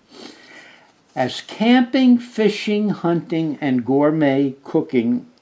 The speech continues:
are but four of my five favorite pastimes, writing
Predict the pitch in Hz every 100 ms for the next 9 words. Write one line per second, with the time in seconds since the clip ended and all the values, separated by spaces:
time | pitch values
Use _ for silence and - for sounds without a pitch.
0 | _ 135 135 120 113 117 151 151 - _
1 | _ _ - - 175 180 170 156 151 131
2 | 123 - 143 143 147 151 131 - 151 143
3 | 127 127 - - 147 147 185 - - 107
4 | 101 104 - - - _ _ _ _ 113
5 | 117 143 202 226 214 214 -